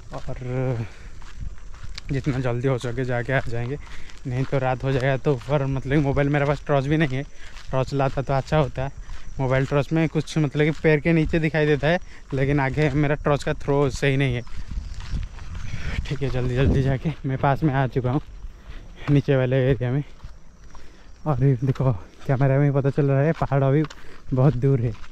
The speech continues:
तो ये जो पहले वाला पेड़ दिखाई दे रहा है, उसको cross करूँगा तो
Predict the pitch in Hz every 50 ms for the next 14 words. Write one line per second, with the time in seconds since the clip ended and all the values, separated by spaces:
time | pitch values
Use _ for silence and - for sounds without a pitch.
0 | - - - - - - - - - - - - - - - 135 123 131 131 131
1 | 135 143 147 139 123 - 143 143 143 131 143 143 135 139 143 139 135 123 127 107
2 | - - - - - - - - - - - - - 147 143 139 135 131 139 -
3 | 139 143 139 131 135 120 120 131 139 151 151 - - - 143 127 139 143 135 -
4 | - 147 123 135 131 123 113 - 175